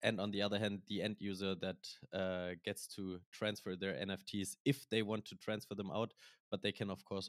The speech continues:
also keep them within Unify. And maybe taking a little step back, how, how do N F Ts work on Unify in the first place?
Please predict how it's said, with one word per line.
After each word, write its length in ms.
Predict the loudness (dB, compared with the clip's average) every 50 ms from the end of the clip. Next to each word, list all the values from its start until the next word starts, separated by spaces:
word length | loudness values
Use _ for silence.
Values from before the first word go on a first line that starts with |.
| -4
also 260 | -4 -4 -4 -4 -6 -8 -6
keep 260 | -4 -4 -4 -4 -2 -2
them 260 | -2 -2 -2 -2 -4 -4
within 320 | -4 -2 0 0 0 0 0
Unify. 560 | -2 -2 -2 -2 -4 -4 -4 -4 -4 -4 -4 -8 -14 -20 -20 -20 -20 -20 _ -6
And 60 | -2
maybe 200 | -2 0 0 -2
taking 400 | -4 -2 0 0 0 2 0 0
a 20 | 2
little 220 | 2 4 2 2
step 360 | 2 0 0 0 0 0 0 0
back, 160 | -2 -2 -2 -6 _ _ _ _ _ _ _ _ _ _ _ _ _ _ -20 -18 -10
how, 300 | -4 -2 0 0 0 -2 -4 -10 _ _ _ -4
how 140 | 0 0 2
do 100 | 2 2
N 120 | 2 2
F 100 | 0 0
Ts 240 | -2 -4 -4 -2 0
work 260 | 0 0 0 0 -2 -6
on 100 | -8 -6
Unify 460 | -4 -4 -4 -6 -6 -4 -2 -2 0
in 200 | 0 -2 -2 -4
the 60 | -6 -6
first 320 | -4 -4 -4 -4 -4 -6
place? 240 | -6 -6 -6 -6